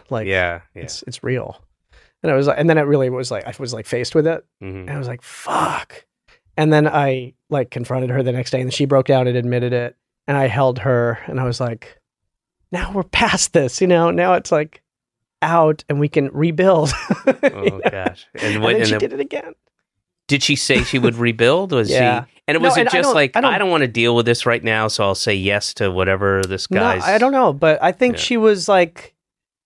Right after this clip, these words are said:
Speaker 1: uh, she wasn't evil. She was like, um,
Speaker 2: No, you're
Speaker 1: she had,
Speaker 2: sixteen,
Speaker 1: she,
Speaker 2: for
Speaker 1: she,
Speaker 2: fuck's
Speaker 1: she had,
Speaker 2: sake.
Speaker 1: like, come into her beauty suddenly, you know?
Speaker 2: Mm.
Speaker 1: She was like, and, and, like, three guys, me, 'cause there were two other guys, actually,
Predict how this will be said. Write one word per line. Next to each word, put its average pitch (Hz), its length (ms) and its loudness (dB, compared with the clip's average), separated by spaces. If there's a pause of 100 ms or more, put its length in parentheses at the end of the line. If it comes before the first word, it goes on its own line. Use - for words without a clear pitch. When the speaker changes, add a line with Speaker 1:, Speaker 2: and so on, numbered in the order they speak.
(1080)
Speaker 1:
uh, 202 80 -6
she 220 120 -4
wasn't 240 240 2
evil. 175 340 2
She 170 140 0
was 160 220 2
like, 143 300 2
um, 120 460 0
Speaker 2:
No, 80 460 -8
you're 226 120 -10
Speaker 1:
she - 300 0
had, 254 160 4
Speaker 2:
sixteen, 311 480 2
Speaker 1:
she, 233 100 4
Speaker 2:
for 143 140 -2
Speaker 1:
she, - 100 0
Speaker 2:
fuck's - 200 0
Speaker 1:
she 254 80 2
had, 254 60 4
Speaker 2:
sake. 254 40 2
Speaker 1:
like, 254 140 0
come 196 400 -2
into 170 220 4
her 156 100 4
beauty 143 340 0
suddenly, 165 600 -2 (240)
you 175 100 -2
know? 175 220 4
Speaker 2:
Mm. 196 40 -20 (300)
Speaker 1:
She - 160 -2
was 165 240 -2
like, 135 280 0
and, 151 260 0
and, 151 240 0 (100)
like, 147 220 0
three 190 280 0
guys, 147 380 2
me, 160 100 0
'cause 156 160 -10
there 156 120 0
were 151 60 -8 (320)
two 185 200 2
other 120 160 2
guys, - 280 -8
actually, - 440 -16